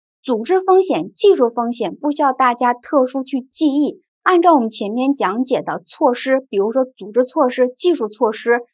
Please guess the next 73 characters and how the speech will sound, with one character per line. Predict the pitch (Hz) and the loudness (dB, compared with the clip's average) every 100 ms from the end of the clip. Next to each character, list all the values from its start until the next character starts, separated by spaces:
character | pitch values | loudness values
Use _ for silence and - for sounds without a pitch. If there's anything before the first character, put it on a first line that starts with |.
| _ _ _ - | _ _ _ 0
这 | 370 | 0
种 | - 339 | 2 -2
分 | - 311 330 | 0 2 6
类 | 330 240 | 6 4
划 | 240 262 | 4 2
分 | 240 269 277 | 2 -2 2
标 | 302 302 | 2 2
准 | 294 185 | 0 -6
是 | 214 | -6
一 | 190 | -4
样 | 202 311 277 | 2 2 2
的。 | 185 - _ _ _ | -2 -10 _ _ _
重 | - 453 302 | 2 6 6
点 | 214 175 | 2 -4
就 | 208 | -2
要 | 240 | -2
求 | 247 214 | -2 -2
大 | 247 226 | -4 -2
家 | 240 | -2
掌 | 233 202 208 | -4 -6 -2
握 | 208 208 _ _ | -2 -4 _ _
经 | - 370 370 | 0 4 4
济 | 359 | 4
与 | 262 | 0
管 | 175 185 226 | -2 -4 -2
理 | 247 | -2
风 | 196 233 | -2 -4
险， | 247 208 | -6 -8
还 | 180 202 | -8 -6
有 | 196 | -6
工 | 190 269 285 | -2 2 2
程 | 285 196 | 2 -6
环 | 196 180 196 | -10 -16 -6
境 | - 254 | -2 -2
风 | 196 190 | -4 -10
险。 | 190 190 - _ _ - | -10 -14 -14 _ _ -4
我 | |
们 | 233 | -2
先 | 254 349 | 2 4
来 | 302 | 4
看 | 277 269 220 | 2 -2 -4
组 | 180 | -8
织 | 202 | -6
风 | 226 247 | -4 -2
险， | 254 226 - _ _ _ _ | -4 -6 -10 _ _ _ _
一 | 269 311 | 0 0
看 | 320 466 320 | 2 2 6
到 | 294 | 4
组 | 254 - 202 | 2 -4 -10
织， | 196 226 | -2 0
无 | - 220 277 | 0 2 4
论 | 415 427 | 6 4
是 | 262 247 | 2 0
组 | - - 165 | -4 -14 -6
织 | 254 | -4
措 | 277 - 320 254 | -4 2 2 2
施 | - 277 | 2 -2
还 | 226 202 | 0 -4
是 | 240 | -4
组 | 240 175 | -6 -10
织 | 226 | -8
风 | 226 285 294 | -2 0 0
险， | 269 180 | 0 -6
就 | 233 294 | -2 -2
立 | 349 440 415 - | 4 6 6 4
即 | 202 | -4
想 | 240 - 196 | -8 -6 -4
到 | 208 226 | 0 0
我 | 175 | 0
们 | 196 | -6
讲 | 214 170 202 | -8 -8 -6
解 | 254 202 | -4 -4
的 | 185 | -6